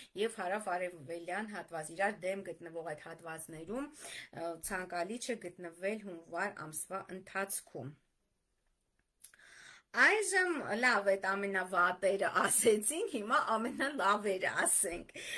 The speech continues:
Ամենալավ հատվածներն են հունվար ամսվա ընթացքում հարավը, հարավ-արևմուտքը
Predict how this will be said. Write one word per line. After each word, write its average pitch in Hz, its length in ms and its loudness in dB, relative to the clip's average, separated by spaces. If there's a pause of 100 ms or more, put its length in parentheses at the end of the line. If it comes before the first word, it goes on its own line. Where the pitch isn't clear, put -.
(160)
Ամենալավ 247 760 0
հատվածներն 196 800 -2
են 339 140 -2
հունվար 277 420 2
ամսվա 254 460 2
ընթացքում 240 640 -2
հարավը, 147 720 -2 (460)
հարավ-արևմուտքը 302 1500 6